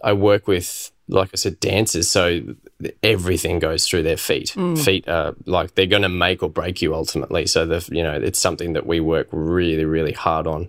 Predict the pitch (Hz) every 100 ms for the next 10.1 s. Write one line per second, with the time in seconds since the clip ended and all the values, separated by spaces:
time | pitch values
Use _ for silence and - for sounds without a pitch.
0 | - - - - 82 78 - 90 - 80
1 | 73 - 90 - - - - _ _ _
2 | _ _ _ _ _ _ - - 110 113
3 | 123 - - - - _ _ _ _ _
4 | _ _ - _ 110 101 98 107 95 101
5 | 104 - 120 110 123 120 135 147 165 165
6 | 107 113 151 135 101 95 85 95 85 82
7 | 80 - 76 80 - - 98 78 92 -
8 | - 92 90 82 82 147 147 135 147 107
9 | 101 113 104 - 90 104 120 71 78 120